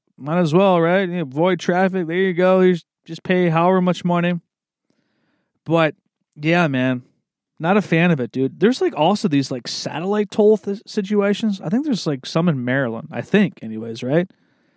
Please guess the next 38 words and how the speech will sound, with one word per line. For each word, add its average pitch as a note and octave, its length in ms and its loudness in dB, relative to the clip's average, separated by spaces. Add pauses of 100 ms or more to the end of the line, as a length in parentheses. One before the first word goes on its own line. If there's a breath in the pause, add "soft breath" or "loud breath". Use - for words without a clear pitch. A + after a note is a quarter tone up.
(320)
Where D#3 100 2
it's D3+ 100 -4
like, E3 160 4 (420)
you C#3 220 0 (420)
don't D3+ 260 0
have D3+ 200 2
to C#3+ 80 0
go C#3+ 160 2
to C3 140 -2
a - 40 -6
toll D3 320 0
booth. - 440 -8 (1160)
Like, C3 220 -8
it's - 160 -10
goddamn C3+ 460 0
nineteen C3+ 340 -2
ninety-five. A#2+ 800 -2 (140)
It's - 120 -12
just, C3+ 200 -6
like, C3 80 -6
a B2 80 -8
satellite C3+ 600 2
thing, A#2+ 380 -6 (260)
and C3+ 160 -4
it, A#2 80 -4
like, A#2+ 400 -4 (640)
takes - 240 -4
a B2+ 60 -10
picture C3 500 -2
of, A#2 160 -2
like, A2+ 340 -6
your B2 80 -8
license C3 540 -2
or A#2 400 0 (300)
your C#3 220 -2
E-Pass A#2+ 460 -4
or A#2+ 80 -8
something. B2+ 400 -2